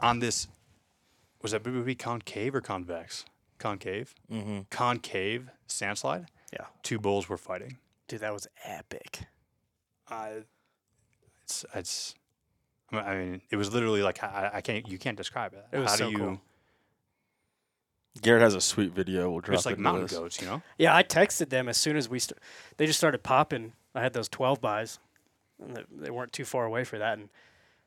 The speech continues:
Speaker 3: I was just, we were just counting 'em out. We were like, "One, two, three, four." And then w-, before you knew it, we were at eighteen.
Speaker 1: Yeah, and then
Speaker 3: And after
Speaker 1: Garrett
Speaker 3: not seeing
Speaker 1: Garrett dropped the spotting scope, and we're like, "Yeah, we think there's two or three bulls in there." And he's like, "Yo, there's at least six."
Speaker 3: Yeah.
Speaker 1: <laughs> You know?
Speaker 2: Yeah,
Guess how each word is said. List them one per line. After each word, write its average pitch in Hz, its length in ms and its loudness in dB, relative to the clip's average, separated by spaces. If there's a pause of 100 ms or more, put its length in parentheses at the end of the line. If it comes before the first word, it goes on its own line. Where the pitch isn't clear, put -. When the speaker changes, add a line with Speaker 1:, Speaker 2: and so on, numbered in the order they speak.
(240)
Speaker 3:
I 110 40 -8
was 98 80 -10
just, - 180 -4 (140)
we 139 220 -8
were 104 60 -8
just 101 140 -6
counting 113 260 -2
'em 104 100 -12
out. 104 160 -6
We 104 60 -14
were - 40 -18
like, - 160 -20
"One, - 260 -14
two, 123 340 -8
three, 123 220 -10
four." 123 360 -10 (180)
And 123 100 -8
then 117 140 -6
w-, - 340 -14
before 147 240 -2
you 131 80 0
knew 139 140 0
it, - 20 -2
we 117 100 -2
were 107 80 0
at 107 140 -4
eighteen. 127 600 -10 (800)
Speaker 1:
Yeah, 104 220 2
and 101 100 -2
then 101 120 0
Speaker 3:
And 139 80 2
after 101 140 6
Speaker 1:
Garrett 131 120 4
Speaker 3:
not 139 240 2
seeing 123 340 -2 (400)
Speaker 1:
Garrett 151 260 6
dropped 139 200 4
the 123 80 0
spotting 123 380 0
scope, 95 340 -2
and 95 100 -2
we're 92 80 -2
like, 92 140 -2
"Yeah, 190 120 -4
we 160 80 -2
think - 120 -8
there's 180 140 -2
two - 160 -6
or 147 60 -2
three 131 140 0
bulls 101 340 0
in 82 60 -12
there." 85 120 -10
And 85 100 -12
he's 87 140 -8
like, 82 120 -10 (140)
"Yo, 87 160 -6
there's 113 240 -4
at 92 100 -2
least 87 300 -6
six." - 380 -8
Speaker 3:
Yeah. - 140 -4 (140)
Speaker 1:
<laughs> - 120 -18
You - 300 -10
know? - 80 -4
Speaker 2:
Yeah, 101 280 8